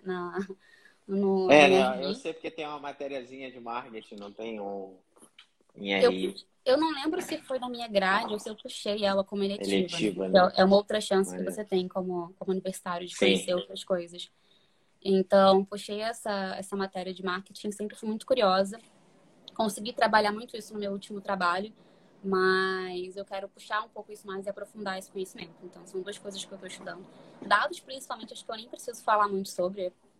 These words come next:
Speaker 1: É essencial que todo mundo entenda, pelo menos, o básico de dados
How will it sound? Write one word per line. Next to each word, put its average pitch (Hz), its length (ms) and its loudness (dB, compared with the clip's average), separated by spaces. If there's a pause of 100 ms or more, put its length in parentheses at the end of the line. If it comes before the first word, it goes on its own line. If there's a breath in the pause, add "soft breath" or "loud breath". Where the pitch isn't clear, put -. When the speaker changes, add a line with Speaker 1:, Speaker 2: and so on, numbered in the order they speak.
Speaker 1:
É - 260 -4
essencial 196 640 0
que - 60 -20
todo 202 140 -4
mundo 196 200 0
entenda, 190 400 -4
pelo 185 180 -4
menos, 180 260 -6
o 185 40 -12
básico 185 460 -4
de 202 100 -14
dados 175 400 -2